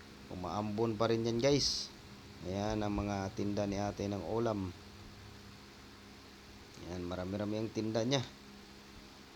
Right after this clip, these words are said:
Ayan, guys, lumakas na naman ang ulan. Ayan, oh. Basa ang kalsada. Ayan, umaambon pa rin.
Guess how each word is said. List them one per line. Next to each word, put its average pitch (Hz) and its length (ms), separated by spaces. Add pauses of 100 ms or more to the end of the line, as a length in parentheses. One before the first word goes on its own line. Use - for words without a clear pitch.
(320)
Ayan, 92 260
guys, 135 400
lumakas 107 640
na 117 160
naman 117 240
ang - 80 (240)
ulan. 117 560
Ayan, 110 320
oh. 107 140 (840)
Basa - 560
ang 101 160
kalsada. 110 720 (4000)
Ayan, 123 240
umaambon 110 560
pa 113 240
rin. 127 320